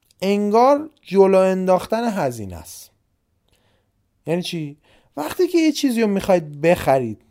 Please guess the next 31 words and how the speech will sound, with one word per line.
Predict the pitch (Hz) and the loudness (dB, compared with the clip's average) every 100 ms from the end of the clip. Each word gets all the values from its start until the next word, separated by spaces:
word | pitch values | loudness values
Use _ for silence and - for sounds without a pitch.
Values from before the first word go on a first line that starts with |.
| _ | _
که | - - | -16 -12
الان | 127 147 156 180 160 | -4 2 4 4 0
پولشو | - 147 - 131 | -6 -8 -8 -8
ندارید، | 120 110 101 95 - | -6 -6 -8 -10 -10
استطاعتشو | 127 - 131 120 113 - 113 113 | -12 -12 -6 -4 -4 -8 -12 -8
ندارید، | 107 107 117 139 110 - _ _ _ _ | -8 -8 -8 -8 -8 -12 _ _ _ _
باید | 226 277 330 | 2 2 2
از | 277 220 190 | 2 0 -2
میزان | 202 208 208 214 233 180 151 | -4 -2 -2 -2 -2 -2 0
درآمدتون، | 175 175 180 180 180 208 277 302 - 240 226 226 233 _ _ _ _ _ _ _ | 2 4 6 6 4 -2 -2 -4 -2 -2 -2 -6 -12 _ _ _ _ _ _ _
هم، | 175 262 320 _ _ _ - | -8 -8 -10 _ _ _ -2
بیشتر | 208 - 208 160 | -2 4 4 4
هزینه | 123 104 95 | -2 -6 -12
کنید، | 92 98 _ _ _ _ | -16 -20 _ _ _ _
برای | 185 226 302 | 0 2 0
اینکه | 339 370 | -2 -6
شما | - 254 240 269 | -4 -2 0 0
باید | 247 220 226 | 0 0 0
از | 202 196 - | -2 -4 -6
خودتون | - - 302 339 320 240 214 | -10 -4 -2 0 -2 -2 -4
در | 196 190 | -4 -6
آینده | - 214 220 240 330 | 0 2 2 2 0
قرض | 320 269 196 147 | 2 4 4 2
بگیرید. | 147 139 139 143 - _ _ _ _ _ _ _ _ _ _ - | -6 -6 -8 -10 -16 _ _ _ _ _ _ _ _ _ _ -4
و | |
وقتی | 226 339 339 302 | 0 0 0 -4
این | 233 220 | -2 0
کارو | 214 214 | 2 0
می‌کنید، | 214 208 226 240 | -2 -2 -4 -4
در | 202 185 | -6 -4
عمل | 170 185 175 120 | -4 -2 -2 -2